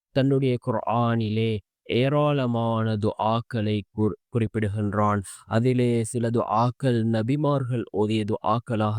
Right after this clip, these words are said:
இருக்கின்றது. இன்னும் சில துஆக்கள் இறைநேசர்கள் ஓதிய துஆக்களாக இருக்கின்றது. இவ்வாறு குர்ஆன் ஏராளமான துஆக்களை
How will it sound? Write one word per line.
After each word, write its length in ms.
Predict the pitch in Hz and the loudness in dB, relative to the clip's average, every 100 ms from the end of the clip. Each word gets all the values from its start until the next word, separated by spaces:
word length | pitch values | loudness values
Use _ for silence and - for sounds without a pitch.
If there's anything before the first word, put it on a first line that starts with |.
| - | -4
இருக்கின்றது. 640 | - 110 113 107 101 104 107 - _ - | -4 -4 -2 0 0 2 0 -2 _ -2
இன்னும் 360 | 123 143 143 | 0 2 0
சில 220 | 135 143 127 | -2 -4 -2
துஆக்கள் 640 | 131 - 127 147 - 139 120 - _ _ - | -2 -2 -2 -2 0 0 0 -4 _ _ -4
இறைநேசர்கள் 1000 | 120 135 165 185 175 151 156 139 131 127 - | 0 2 2 2 2 0 -2 -2 0 -2 0
ஓதிய 320 | 127 120 120 | 0 2 0
துஆக்களாக 720 | 117 110 113 120 123 110 107 113 - | 0 -2 -2 -2 0 0 0 -2 -4
இருக்கின்றது. 640 | 107 - 113 104 104 110 104 _ - | -4 -2 -2 0 2 0 -2 _ -2
இவ்வாறு 520 | 120 117 117 117 107 | 0 2 2 0 -2
குர்ஆன் 520 | - 110 - 117 123 117 - | -4 -6 -2 0 0 -2 0
ஏராளமான 840 | 117 123 131 135 127 120 117 113 | 0 0 0 0 0 0 0 0
துஆக்களை 680 | 113 113 123 160 - 151 135 | -2 -2 -2 -4 0 0 2